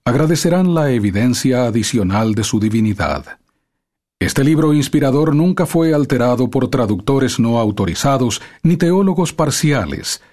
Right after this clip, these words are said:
sino que viene puro al mundo y directamente de los historiadores y compilador. No es el libro el que está a prueba,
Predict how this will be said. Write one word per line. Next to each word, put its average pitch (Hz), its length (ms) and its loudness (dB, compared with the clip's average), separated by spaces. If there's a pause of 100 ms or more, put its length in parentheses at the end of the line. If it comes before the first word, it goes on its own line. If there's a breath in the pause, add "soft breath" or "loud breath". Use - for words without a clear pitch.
(220 soft breath)
sino 101 280 0
que 117 100 -2
viene 147 320 2
puro 160 420 2
al 139 120 2
mundo 147 420 2
y 135 60 2
directamente 160 720 0
de 143 100 0
los 139 180 0
historiadores 113 800 0
y 123 60 -2
compilador. 110 880 -2 (720)
No 87 220 -2
es 147 180 2
el 143 160 2
libro 160 640 0
el 117 200 0
que 110 160 0
está 127 420 0
a 123 100 -2
prueba, 117 540 -2